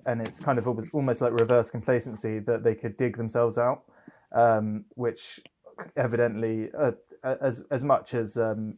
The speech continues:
we were awful, West Brom were also really, really good, which I think we need to mention. But, um,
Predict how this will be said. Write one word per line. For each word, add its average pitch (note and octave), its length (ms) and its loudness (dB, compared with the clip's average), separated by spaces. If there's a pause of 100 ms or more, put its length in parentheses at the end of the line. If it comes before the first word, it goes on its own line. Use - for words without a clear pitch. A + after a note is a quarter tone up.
we B2+ 160 0
were G#2+ 100 -2
awful, A#2 340 0
West - 500 -4
Brom A2 240 0
were A2 300 0
also A2+ 340 -4
really, G#2+ 320 -4
really G#2+ 220 -6
good, G#2+ 260 -6
which F#2+ 200 -10
I - 40 -8
think G#2 200 -10
we A2 80 -6
need G#2+ 220 -6
to G#2+ 340 -6 (440)
mention. A#2+ 480 2
But, A2 200 -2
um, A2 420 0